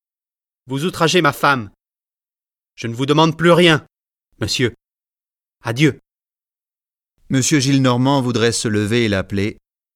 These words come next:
Speaker 2: mais il est comme pétrifié de douleur. Il sait qu'il ne reverra plus jamais son petit-fils.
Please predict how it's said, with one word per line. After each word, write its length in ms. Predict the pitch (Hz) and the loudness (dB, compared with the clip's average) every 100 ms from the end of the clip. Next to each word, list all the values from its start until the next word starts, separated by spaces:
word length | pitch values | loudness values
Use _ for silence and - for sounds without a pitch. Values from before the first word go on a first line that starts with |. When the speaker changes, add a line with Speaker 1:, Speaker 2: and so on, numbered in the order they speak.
| _ _ _ _ | _ _ _ _
Speaker 2:
mais 340 | - 113 117 110 | -6 -2 0 0
il 140 | 117 | 0
est 80 | 113 | 0
comme 340 | 127 113 107 | 0 0 -2
pétrifié 640 | - 135 127 127 98 - 117 | -2 -2 -2 -4 -6 -4 -4
de 120 | 101 | -2
douleur. 640 | 95 92 85 82 80 - _ _ _ _ _ _ _ _ | -2 -2 -4 -6 -10 -14 _ _ _ _ _ _ _ _
Il 240 | - 117 101 | -4 -4 -4
sait 480 | - - 123 85 - _ _ _ _ _ _ | -4 -2 -2 -4 -10 _ _ _ _ _ _
qu'il 180 | - 117 | -4 0
ne 80 | 117 | 0
reverra 400 | 107 107 107 104 | 2 2 2 0
plus 260 | - 107 123 | -2 0 0
jamais 320 | 113 101 101 | 2 0 -2
son 180 | - 98 | -2 -6
petit-fils. 760 | - 101 - 82 - - - | -6 -10 -10 -12 -12 -12 -16